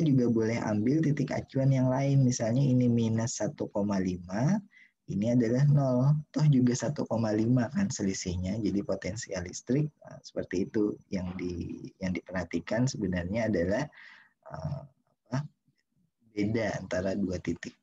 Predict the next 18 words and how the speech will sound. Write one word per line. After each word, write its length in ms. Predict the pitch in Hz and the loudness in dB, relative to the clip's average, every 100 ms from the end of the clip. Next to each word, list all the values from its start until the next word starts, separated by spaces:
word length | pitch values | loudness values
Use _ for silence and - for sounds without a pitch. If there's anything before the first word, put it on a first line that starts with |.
| _ | _
Jadi 320 | - - - - - - _ | -8 -4 -4 -4 -20 -20 _
di 100 | 104 | -6
sini 400 | - 95 104 131 | -2 0 2 4
jaraknya 480 | 120 95 95 - 143 | 2 2 -2 0 0
sama 400 | 98 92 98 147 | 0 -2 0 0
satu 240 | - - | -2 -6
koma 240 | - 92 90 | -4 -2 -2
lima, 240 | 95 113 | -2 -2
ini 160 | 113 104 | 0 -2
juga 240 | 95 92 | -2 -2
satu 320 | - - - | -4 -8 -10
koma 240 | - 87 85 | -8 -6 -4
lima, 240 | 90 80 | -2 -4
sama 380 | - 85 85 85 | -6 -8 -6 -4
aja. 180 | 95 87 - _ _ _ - | -2 -4 -6 _ _ _ -8
Kita 240 | 113 135 | -6 0
mau 160 | 151 139 | 0 0
ambil 560 | 110 120 123 120 120 | 0 0 2 2 2